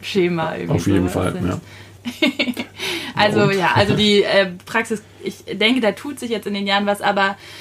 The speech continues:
Speaker 1: also wenn du jetzt sagst, "Ach, ich will jetzt doch einen Job da und da annehmen" oder, ähm, ganz so einfach, ich nehme einfach meinen Container mit und stelle ihn dann da irgendwo hin, ist es wahrscheinlich noch nicht, ne?
Speaker 2: Richtig.
Speaker 1: Ja.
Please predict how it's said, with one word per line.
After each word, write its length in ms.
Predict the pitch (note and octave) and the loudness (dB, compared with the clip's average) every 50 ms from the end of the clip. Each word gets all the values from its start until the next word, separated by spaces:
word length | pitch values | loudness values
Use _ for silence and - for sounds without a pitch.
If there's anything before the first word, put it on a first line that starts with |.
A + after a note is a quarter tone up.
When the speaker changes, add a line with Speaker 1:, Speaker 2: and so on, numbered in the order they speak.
| - - - | -14 -6 0
Speaker 1:
also 180 | - G#3 G#3 G#3 | 0 2 2 2
wenn 120 | A3 A3+ A3+ | 2 4 4
du 40 | |
jetzt 160 | A3 G#3 G3+ G#3+ | 4 2 2 2
sagst, 260 | G#3 G3 G3 - - - | 0 0 0 -2 -2 0
"Ach, 200 | - - E3+ - | 0 0 0 -4
ich 240 | - A3+ - - G#3 | -6 -8 -6 -6 -4
will 100 | G#3+ G#3 | 0 0
jetzt 240 | G3+ G3+ G3 G3 - | 2 0 0 -2 -2
doch 200 | G#3+ A3 A3 - | -4 -4 -4 -4
einen 120 | A3 G#3 | -4 -2
Job 180 | G3+ G3 F#3+ F#3 - | 0 0 -2 0 2
da 180 | G3+ G#3 A3+ | 2 4 4
und 60 | A#3+ A#3+ | 4 4
da 100 | A3+ G#3 | 2 2
annehmen" 320 | - G#3 G#3+ A3 G#3+ G#3+ | 0 0 0 0 -2 -2
oder, 600 | G3 F#3 F3 F3+ F3 F3 F3+ F3+ - G3 F#3+ F#3 F#3 | -2 -2 -2 -2 0 0 -2 -2 -2 -4 -4 -4 -4
ähm, 440 | F#3 F#3 F#3 F#3 F#3+ F#3+ F#3+ - - - - - - - - - - G#3 | -4 -4 -4 -4 -4 -4 -6 -8 -10 -14 -18 -20 -20 -20 -20 -14 -10 -4
ganz 220 | F#3+ G3 G#3+ B3 - | 0 0 0 0 0
so 80 | B3 | 0
einfach, 380 | - - G#3 A3+ A#3 - A3 A3 | 2 2 2 2 2 0 0 0
ich 100 | A3 G3+ | 2 2
nehme 160 | G#3 G#3 G3+ | 2 2 2
einfach 180 | - F#3+ F#3+ G3 | 2 0 0 0
meinen 160 | G3 F#3+ F#3+ | 0 0 0
Container 400 | - G3 F#3+ - A3+ A3 A3 G#3+ | -2 -2 -2 0 2 2 4 4
mit 140 | G#3 G3+ G3 | 4 2 2
und 140 | - G3 F#3+ | 0 -2 -2
stelle 180 | - G3+ G3 G3 | 0 0 2 2
ihn 60 | F#3+ | 2
dann 120 | F#3+ F#3+ | 2 0
da 60 | F#3+ - | 0 0
irgendwo 220 | F#3+ F#3 F#3 F#3 | 0 0 0 2
hin, 180 | F3+ A3 B3 A#3+ | 2 2 2 2
ist 120 | A3+ A3 | 2 -2
es 100 | A3 G3+ | -4 -2
wahrscheinlich 360 | G#3 G#3 G#3 - G#3 G3 G3+ F#3+ | -2 -2 -2 -2 -2 0 0 0
noch 140 | G3+ G3 F#3 | 0 0 0
nicht, 320 | G3 F#3+ F3+ - - - - - - - | -2 -2 -4 -6 -12 -16 -14 -10 -6 -4
ne? 160 | F#3+ G3+ A3 - - - | -4 -4 -4 -4 -4 -2
Speaker 2:
Richtig. 420 | G2 F2+ D#2 D2+ - - - - - | -2 -2 -2 -4 -8 -10 -12 -10 -8
Speaker 1:
Ja. 180 | G3+ F3+ D#3 | -6 -6 -6